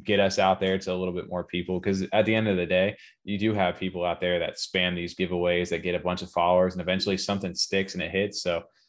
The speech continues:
um, for us, it's just about getting a little bit wider of a reach out there, um, you know, and hopefully the goal is, is that everybody kinda stays around and, uh, you know, en-, enjoys the content that we provide. So,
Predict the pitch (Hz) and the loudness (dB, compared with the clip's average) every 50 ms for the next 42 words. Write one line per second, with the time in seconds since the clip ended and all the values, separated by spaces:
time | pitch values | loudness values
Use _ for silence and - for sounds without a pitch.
0 | _ _ _ - 87 90 85 82 85 - - 101 101 101 95 - 92 90 90 87 | _ _ _ -4 -2 -2 -2 -2 -4 -2 0 2 2 4 2 0 -4 -8 -10 -6
1 | 87 92 87 82 82 92 90 85 85 82 85 85 82 78 78 - - 85 82 82 | -2 0 0 0 0 0 -2 -2 -2 -4 -6 -6 -4 -4 -6 -4 -2 0 0 0
2 | 82 82 82 78 76 76 76 82 80 76 - - 80 80 80 - 85 85 82 82 | 0 -2 -2 -4 -6 -6 -6 -6 -8 -6 -2 -2 -2 -2 -2 -2 -2 -2 -2 -2
3 | 85 87 - - 85 82 80 80 80 80 80 - - 95 85 78 76 78 78 78 | -4 -8 -8 -6 -6 -4 -4 -6 -6 -8 -12 -12 -10 -8 -6 -4 -4 -4 -4 -2
4 | 80 92 90 90 - 87 85 80 80 80 - - 90 85 82 80 80 82 - - | 0 0 0 0 0 -4 -4 -4 -4 -6 -4 -2 -2 0 0 0 -2 -2 -4 -6
5 | - - 82 78 78 80 82 78 78 76 80 80 - 85 82 82 80 76 - _ | -4 -2 0 0 0 0 -2 -4 -6 -8 -8 -8 -8 -8 -8 -8 -8 -8 -10 _
6 | _ _ - _ _ - - - 107 101 92 90 92 90 87 87 87 85 82 80 | _ _ -20 _ _ -4 0 2 2 2 2 2 0 0 0 0 -2 -4 -6 -8
7 | 78 - 85 82 80 80 80 78 78 76 78 78 76 - - 85 87 82 80 78 | -10 -12 -10 -10 -10 -8 -6 -6 -6 -6 -6 -8 -10 -10 -8 -4 -4 -4 -4 -4
8 | - - - 87 85 78 - - 92 95 - - 104 101 95 95 90 87 87 - | -8 -10 -12 -12 -12 -12 -14 -18 -18 -18 -12 -8 -6 -4 -2 0 0 0 0 -2
9 | - - - 87 80 76 - - 80 80 - 50 - - - 82 73 - 78 78 | -6 -8 -6 -6 -6 -6 -6 -6 -4 -4 -4 -4 -6 -8 -8 -6 -4 -2 0 0
10 | 82 - - - - 92 92 92 | 0 -2 -2 -2 -2 -2 -2 -2